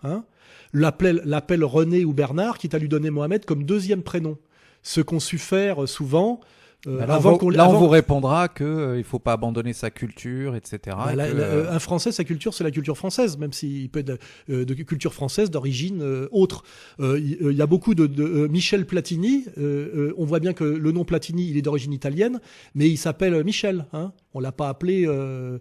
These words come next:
Speaker 1: euh, je sais pas quoi, Michele, ou, euh, voilà. Donc à un moment, il faut être aussi un peu intelligent. Le problème, c'est qu'il y a beaucoup de, de, comment dirais-je, de migrants maghrébins français qui sont venus en France pour travailler, qui se sont parfois retrouvés avec des papiers français,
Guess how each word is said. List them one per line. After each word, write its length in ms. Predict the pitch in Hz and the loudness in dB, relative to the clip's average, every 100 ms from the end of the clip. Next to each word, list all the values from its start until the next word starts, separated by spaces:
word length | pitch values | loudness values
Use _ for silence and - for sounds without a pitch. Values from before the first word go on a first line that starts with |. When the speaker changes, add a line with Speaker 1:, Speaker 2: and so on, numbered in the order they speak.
| _ _ _ - | _ _ _ -16
Speaker 1:
euh, 80 | 139 | -12
je 100 | 120 | -10
sais 140 | 127 131 | -12 -12
pas 120 | 139 | -10
quoi, 120 | 170 | -8
Michele, 640 | 151 139 160 151 185 196 170 | -8 -6 -6 -4 -4 -6 -8
ou, 280 | 135 135 | -10 -10
euh, 120 | 127 127 | -10 -6
voilà. 220 | 160 226 - - - | -6 -6 -8 -20 -2
Donc 160 | 156 170 | 2 4
à 60 | |
un 20 | |
moment, 120 | 175 262 | 4 4
il 60 | |
faut 120 | - | 2
être 80 | 185 | 0
aussi 200 | 180 - | 0 0
un 80 | 190 | -2
peu 140 | 202 - | -2 -4
intelligent. 640 | 170 185 208 190 175 170 _ - - | -2 0 0 0 0 -2 _ -10 -2
Le 120 | 139 | 0
problème, 380 | - 156 247 254 | 2 2 0 -2
c'est 140 | 175 | -6
qu'il 120 | - | -2
y 60 | 156 | 0
a 60 | |
beaucoup 440 | 156 208 - 220 190 - _ _ _ _ - | 0 0 0 0 0 -8 _ _ _ _ -12
de, 500 | 123 147 143 135 127 | -2 0 2 0 -2
de, 320 | 120 131 131 131 | -2 0 0 -2
comment 140 | 156 | -4
dirais-je, 260 | 156 170 143 | -2 -2 -2
de 200 | 131 131 | -2 -2
migrants 600 | 147 190 160 170 170 151 _ - | 0 0 0 0 -2 -4 _ -10
maghrébins 500 | 135 156 143 165 165 | -6 -4 -2 -2 -2
français 340 | - 156 - | -4 -8 -6
qui 120 | 165 - | -8 -8
sont 120 | 143 | -8
venus 140 | 139 | -6
en 40 | 139 | -6
France 220 | - 143 | -6 -8
pour 160 | 143 | -8
travailler, 560 | - 147 139 143 202 247 _ _ - - _ | -6 -6 -6 -4 -4 -4 _ _ -20 -20 _
qui 120 | 151 | -8
se 140 | - | -4
sont 220 | 170 185 | -4 -4
parfois 480 | 180 - 180 - 208 | -6 -6 -8 -2 -2
retrouvés 280 | 165 165 180 | -2 0 -2
avec 120 | 151 | 0
des 80 | 151 | -2
papiers 300 | 185 185 196 | -2 -4 -6
français, 560 | - 170 - 170 160 | -6 -8 -8 -8 -8